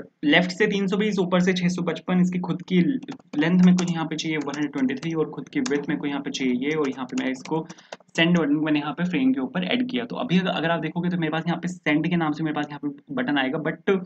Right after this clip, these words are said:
इसका ये default color है, जो ये यहाँ पे background color है, मेरे को यहाँ पे इसको change करना पड़ेगा। तो इसको भी हम change कर सकते हैं। इसके लिए आपको यहाँ पे काम करना है, आपको यहाँ पे लिखना है send dot और set background, और यहाँ पे suppose new color, मेरे को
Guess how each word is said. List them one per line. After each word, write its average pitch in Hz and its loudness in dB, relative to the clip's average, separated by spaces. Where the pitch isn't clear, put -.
इसका 180 -2
ये 202 4
default 185 4
color 175 4
है, 208 0
जो 143 0
ये 156 6
यहाँ 151 0
पे 151 -6
background 135 2
color 139 0
है, 151 2
मेरे 143 2
को 147 -4
यहाँ 139 -10
पे 143 -2
इसको 147 -4
change 135 0
करना 135 -2
पड़ेगा। 127 0
तो 156 2
इसको 208 2
भी 185 8
हम 196 2
change 180 2
कर 175 0
सकते 170 -4
हैं। 175 4
इसके 185 -2
लिए 170 2
आपको 165 -6
यहाँ 156 -4
पे 160 -6
काम 147 -4
करना 147 -4
है, 143 -6
आपको 143 -12
यहाँ 143 -12
पे 139 -8
लिखना 139 -6
है 151 -4
send 143 -2
dot 135 -4
और 127 -4
set 143 -6
background, 131 0
और 151 2
यहाँ 131 -8
पे 139 -8
suppose 143 -4
new 131 6
color, 143 0
मेरे 147 -2
को 151 -2